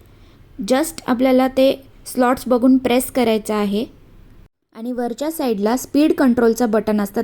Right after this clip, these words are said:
त्यावरून आपण स्पीड मेंटेन करू शकतो, लो स्पीड, हाय स्पीड. आता बीट करायच्या आधी एक गोष्ट लक्षात घ्यायची की आपली क्रीम पूर्णपणे थंड आहे का, आणि जर नसेल व्यवस्थित थंड तर तुम्हाला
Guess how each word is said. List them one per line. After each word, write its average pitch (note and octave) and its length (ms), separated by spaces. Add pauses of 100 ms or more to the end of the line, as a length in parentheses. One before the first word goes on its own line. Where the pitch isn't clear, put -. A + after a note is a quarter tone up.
त्यावरून B3+ 420
आपण A3 280 (480)
स्पीड C#4 380 (340)
मेंटेन B3 440
करू A3 240
शकतो, A#3 360
लो A3+ 220
स्पीड, B3 320
हाय G#3+ 200
स्पीड. A3 340 (400)
आता A#3+ 320
बीट C#4 320
करायच्या D4 440
आधी C#4+ 140
एक C4+ 220
गोष्ट C#4 260
लक्षात C4 360
घ्यायची A#3 440 (360)
की C#4 140
आपली D4 300
क्रीम E4 300
पूर्णपणे D#4+ 640 (100)
थंड A3+ 260
आहे A#3 520
का, A3+ 200 (640)
आणि G#3 240
जर B3+ 220
नसेल C#4+ 560
व्यवस्थित A#3 480
थंड B3+ 240 (140)
तर A3+ 120
तुम्हाला A#3 360